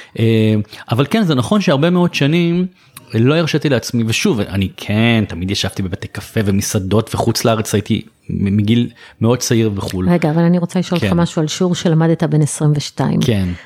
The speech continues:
Speaker 2: אתה בן עשרים ושתיים, מחליט לקנות מחשב בחמש עשרה אלף שקל.
Speaker 1: כן.
Speaker 2: מה, מה גרם לך? כי, כי זה לא מסתדר עם הילד, עם החרדות הכלכליות
Speaker 1: כן.
Speaker 2: ו-
Speaker 1: כי האמנתי שהמחשב, שיהיה לי מחשב, אני אוכל לפנות עם זה לעיתונות ולכתוב בתור עיתונאי,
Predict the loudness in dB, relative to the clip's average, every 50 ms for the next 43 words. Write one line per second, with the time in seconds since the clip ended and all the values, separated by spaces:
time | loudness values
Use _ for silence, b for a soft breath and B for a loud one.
0 | B B -4 -2 0 0 0 0 0 -2 0 0 0 0 0 -2 -4 -4 -2 0
1 | 2 2 4 4 2 2 0 0 0 0 0 0 -4 -4 -4 -4 -4 -6 -8 -6
2 | -2 -2 -2 -2 -2 -2 -2 -2 -2 -4 -6 -4 -2 -2 -2 0 -2 -2 -2 0
3 | 0 2 2 0 0 -4 -6 -6 -4 -2 -2 0 0 -2 -4 -6 -8 -6 -2 0
4 | 0 2 2 2 0 -2 -4 B B B B B B B B B B B 0 0
5 | 0 0 0 0 0 0 0 0 -2 0 0 2 2 0 0 -2 -6 -6 -8 -10
6 | -8 -4 -2 0 2 2 2 2 0 0 -2 -2 0 0 2 2 2 2 2 2
7 | 2 2 2 2 2 0 0 -2 -2 -2 -2 -2 -2 -2 -4 -6 -6 -6 -8 -6
8 | -4 -2 0 0 2 2 2 0 0 -2 -6 -6 -4 -2 -2 -2 -2 -2 -4 -4
9 | -2 0 0 0 2 2 2 2 0 0 0 -2 -2 -2 -2 -2 -4 -4 -6 -6
10 | -4 -2 -2 -2 -2 -2 -2 0 0 0 0 0 -2 0 0 0 0 0 0 -2
11 | -2 -2 -2 -2 -2 -2 -2 0 0 0 2 2 2 2 2 2 2 0 0 0
12 | 0 -2 -2 -2 -2 -2 -2 0 -2 -4 -8 -12 -12 -10 -10 -8 -6 -4 -4 -2
13 | 0 0 0 0 0 0 0 0 -2